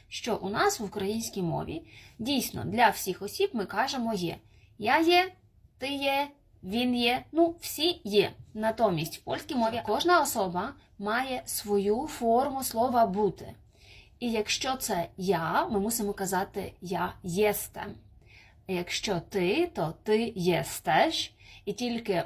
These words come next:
он, «она» чи оно – «єст». Відповідно,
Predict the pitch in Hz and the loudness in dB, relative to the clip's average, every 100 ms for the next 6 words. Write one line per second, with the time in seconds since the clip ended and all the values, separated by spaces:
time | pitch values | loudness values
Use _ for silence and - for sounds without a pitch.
0 | - 226 240 226 185 - 202 220 196 175 | 2 4 6 4 0 -2 0 2 2 0
1 | - - - 175 285 349 175 247 - _ | -2 -8 -2 2 4 4 2 -2 -8 _
2 | - 190 196 - - - _ _ _ _ | -6 0 2 0 -4 -12 _ _ _ _
3 | _ - - - 196 214 247 247 220 180 | _ -20 -20 -6 -2 -2 0 2 4 4
4 | 175 | 2